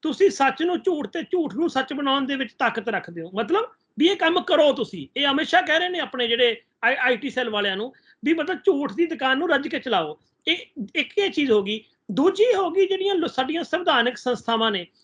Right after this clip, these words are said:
ਉਹਦੇ through ਵਿਰੋਧੀਆਂ ਨੂੰ ਨਕ-, ਅਹ, ਨਕੇਲ ਪਾਉਣੀ, ਪਰ ਜਿਹੜਾ ਬੀਜੇਪੀ ਨਾਲ ਸੰਬੰਧਿਤ ਮਸਾਲਾ, ਉਹਦੇ ਬਾਰੇ ਕੁਛ ਨਹੀਂ ਕਹਿਣਾ। For example, ਇਹੀ ਚੋਣ ਦੇ ਵਿੱਚ ਤਿੰਨ ਚਾਰ ਵਾਰ ਪ੍ਰਧਾਨ ਮੰਤਰੀ ਨੇ ਹਿੰਦੂ ਖਤਰੇ 'ਚ, ਹਿੰਦੂ ਖਤਰੇ ਦਾ ਫਿਰਕੂ ਪੱਤਾ ਬੋਲਿਆ,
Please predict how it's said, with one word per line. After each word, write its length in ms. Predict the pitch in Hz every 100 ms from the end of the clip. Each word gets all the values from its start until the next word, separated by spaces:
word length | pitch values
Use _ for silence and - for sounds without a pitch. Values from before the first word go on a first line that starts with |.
| _ _ -
ਉਹਦੇ 240 | 320 381
through 640 | 440 - 359 403 427 427
ਵਿਰੋਧੀਆਂ 480 | 226 240 277 403 415
ਨੂੰ 160 | 415 359
ਨਕ-, 320 | 240 - 254
ਅਹ, 180 | 247 247
ਨਕੇਲ 460 | 220 214 220 220
ਪਾਉਣੀ, 360 | 220 269 277 415 - _ _
ਪਰ 120 | 330
ਜਿਹੜਾ 180 | 359 453
ਬੀਜੇਪੀ 520 | 339 226 220 370 415
ਨਾਲ 160 | 415 403
ਸੰਬੰਧਿਤ 340 | 285 359 392 403 403 381 330
ਮਸਾਲਾ, 460 | 269 247 254 277
ਉਹਦੇ 220 | 302 320
ਬਾਰੇ 160 | 370 339
ਕੁਛ 240 | 339 254
ਨਹੀਂ 140 | 233 180
ਕਹਿਣਾ। 220 | 165 170
For 300 | 165 247 294
example, 400 | 294 285 285 285 - _ _ _ _ _ 285
ਇਹੀ 280 | 277 302 415
ਚੋਣ 340 | 381 294 269
ਦੇ 100 | 269
ਵਿੱਚ 200 | 240 233 -
ਤਿੰਨ 220 | 294 339
ਚਾਰ 260 | 349 349 330
ਵਾਰ 200 | 320 311
ਪ੍ਰਧਾਨ 340 | 330 339 320
ਮੰਤਰੀ 320 | 254 247 277
ਨੇ 120 | 277 247
ਹਿੰਦੂ 260 | 233 262
ਖਤਰੇ 280 | 247 254 269
'ਚ, 100 | 220
ਹਿੰਦੂ 200 | 226 233
ਖਤਰੇ 300 | 233 233 254
ਦਾ 140 | 247
ਫਿਰਕੂ 340 | 247 233 214 240
ਪੱਤਾ 360 | 220 - 226 - _ _
ਬੋਲਿਆ, 440 | 220 214 196 160